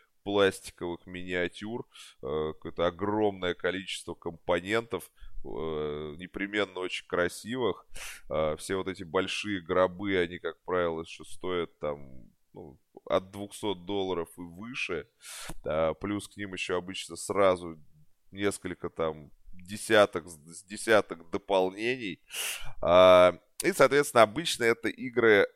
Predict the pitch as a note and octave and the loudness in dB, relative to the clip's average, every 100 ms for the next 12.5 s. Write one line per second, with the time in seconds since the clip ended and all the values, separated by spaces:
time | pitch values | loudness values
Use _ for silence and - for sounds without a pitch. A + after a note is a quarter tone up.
0 | - E2 G#2+ C3+ A#2+ G#2 - G#2+ A2+ G#2+ | -10 -4 -2 -2 0 -2 -2 -4 2 2
1 | E2+ E2 F#2 A2+ G#2+ - F2+ E2 - G#2+ | 2 0 -4 -2 -4 -2 -4 -4 -6 -6
2 | G#2 - F2 F2+ F#2 - G#2 G#2 F#2 - | -4 -6 -6 -2 -2 -4 -4 -2 -2 -6
3 | - F#2 G#2 G2+ F#2 F2 - F#2+ F#2+ - | -12 -10 -8 -8 -8 -10 2 2 2 -4
4 | C3 D3+ A2+ E2 - - - - - D#2 | -8 -6 -2 0 -2 -8 -8 -6 -4 -2
5 | D#2 D#2 D#2+ - E2 E2+ F2 F2+ E2+ D#2 | -2 -2 -6 -8 -10 -8 -4 -2 -2 -2
6 | D#2 D#2+ D#2 D2+ D#2+ E2+ F2+ F2+ - E2+ | -2 -2 -2 -2 -4 -8 -4 -4 -4 -16
7 | - - G2+ G2+ F#2 F2 - D#2+ D#2 E2 | -16 -10 -2 0 0 -2 -8 -12 -12 -14
8 | D#2 E2+ E2 - E2+ D#2+ C#2+ _ _ - | -14 -6 -6 -6 -14 -12 -12 _ _ -14
9 | - - - - - E2 E2+ E2 E2 D#2+ | -12 -12 -14 -6 0 4 6 6 6 2
10 | D#2 _ _ _ - - - F#2 C#3+ C3+ | -2 _ _ _ -20 -20 -14 -6 -4 4
11 | A#2+ A#2 A2+ G2 - A#2 A2+ G#2+ F#2+ G2 | 4 6 4 2 0 -2 2 4 4 0
12 | - G2+ G#2 - | 0 4 4 2